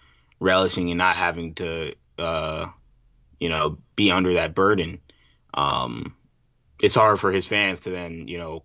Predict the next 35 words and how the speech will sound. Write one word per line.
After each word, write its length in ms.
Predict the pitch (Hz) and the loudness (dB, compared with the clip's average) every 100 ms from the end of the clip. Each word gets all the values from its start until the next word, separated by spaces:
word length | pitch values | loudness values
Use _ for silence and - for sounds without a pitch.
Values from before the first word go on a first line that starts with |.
| _ | _
push, 580 | 98 87 - - - - _ _ _ _ | -4 -4 -8 -16 -20 -20 _ _ _ _
push 240 | - 104 - | -4 -2 -2
and 80 | 92 | -4
push 220 | 98 - | -4 -4
and 100 | 87 | -4
push 220 | 98 82 | -2 -2
for 120 | - | -4
him 180 | 87 90 | -2 -2
to 80 | 82 | 0
be 180 | 87 85 | 0 0
that 220 | 80 76 | 0 0
guy. 340 | 80 73 78 - _ - _ _ - - | 0 0 -2 -8 _ -20 _ _ -6 0
Um, 640 | 82 78 76 73 60 - _ - - _ _ _ - | 2 2 0 -4 -8 -14 _ -20 -20 _ _ _ -2
so 640 | 117 104 98 92 85 - _ _ _ _ _ _ _ _ - _ | 4 6 6 4 0 -4 _ _ _ _ _ _ _ _ -20 _
it's 160 | 113 110 | -4 2
interesting. 460 | 143 113 95 76 - | 0 0 -4 -8 -8
I 100 | - | -2
mean, 280 | 104 104 98 | 2 2 2
it's, 260 | 101 101 - | -2 -4 -6
I'm 140 | 113 110 | -8 0
glad 320 | 127 135 139 | 2 4 2
to 80 | 120 | -4
see 180 | 127 123 | -6 -4
Ben 200 | 117 113 | -4 -4
Affleck's 420 | 113 107 107 92 | -6 -6 -10 -8
doing 280 | 101 101 92 | -8 -6 -4
well. 300 | 101 107 107 _ _ - | -2 -2 -6 _ _ -14
You 140 | 90 | -10
know, 140 | 85 80 | -8 -6
obviously, 840 | 78 87 87 87 - 87 82 - - - _ _ | -2 -2 -2 -6 -4 -4 -4 -8 -20 -20 _ _
you 120 | 90 | -4
know, 120 | 82 | -2
we, 280 | 80 87 78 | 0 2 2
we 180 | 85 95 | 2 4
definitely, 420 | 95 101 104 98 | 4 4 4 4